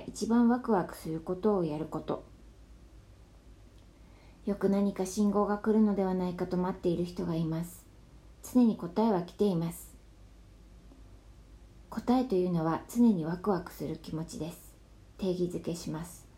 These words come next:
ワクワクする気持ちとは肉体を通して翻訳されて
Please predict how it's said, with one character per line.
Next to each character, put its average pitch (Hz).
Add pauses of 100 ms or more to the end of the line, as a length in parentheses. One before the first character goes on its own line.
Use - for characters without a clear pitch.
(560)
ワ 226
ク 233
ワ 202
ク -
す -
る 175
気 175
持 185
ち 185
と 190
は 185
肉 180
体 233
を 240
通 240
し 233
て 196
翻 202
訳 202
さ 208
れ 185
て 196